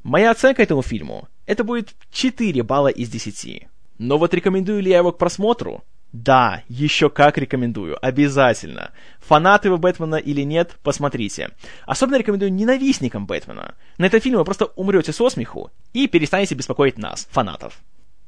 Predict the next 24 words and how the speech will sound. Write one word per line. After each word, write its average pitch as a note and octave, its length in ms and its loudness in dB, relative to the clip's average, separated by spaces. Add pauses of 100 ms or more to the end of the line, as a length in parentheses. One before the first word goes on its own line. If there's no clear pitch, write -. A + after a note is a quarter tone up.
(120)
Шутка. F#2+ 560 -2 (680)
Так A#3 240 4
что - 160 0
вот B3 200 2
так A2+ 240 0
вот. - 200 -12 (400)
Начало G3+ 460 2
ретроспективе E3+ 600 -2
о D3 140 2
Бэтмене B2+ 360 -2
положено. G3+ 680 0 (840)
Продолжим E3+ 440 2
мы D#3+ 80 0
её D3+ 180 2
уже A#2+ 240 -2
на A2 80 -4
следующей G#2 340 -6
неделе G3 480 2 (300)
с - 120 -10
фильмом D#3+ 380 -2
Тима B2+ 260 -2
Бертона, E3+ 500 2
который A#2+ 240 -8
называется D3 760 2